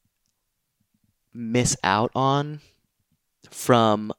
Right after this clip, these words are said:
a purely psychological perspective. There's plenty of studies, there's plenty of evidence around the quality of the, you know, wild game meat. But if you look at just the psychological experience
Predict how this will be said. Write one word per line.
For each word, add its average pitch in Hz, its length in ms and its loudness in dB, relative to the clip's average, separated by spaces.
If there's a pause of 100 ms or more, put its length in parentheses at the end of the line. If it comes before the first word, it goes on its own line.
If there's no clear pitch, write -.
(120)
a 113 60 0
purely 170 540 6
psychological 110 760 0
perspective. - 520 -6
There's 127 160 2
plenty 151 320 -2
of 123 100 -2
studies, 110 420 0
there's 107 160 -4
plenty 113 340 -2
of 101 180 -2
evidence 98 500 -2
around 98 360 -2
the 95 80 -8
quality 101 520 0
of 98 80 -4
the, 87 240 -10 (300)
you 120 100 -6
know, 82 120 -2
wild 98 460 2
game 98 300 -6
meat. 160 280 -4 (320)
But 117 140 0
if 120 80 -2
you 139 80 0
look 170 180 2
at 139 100 0
just - 260 0
the - 80 -8
psychological 98 920 -2 (1080)
experience 113 1000 -2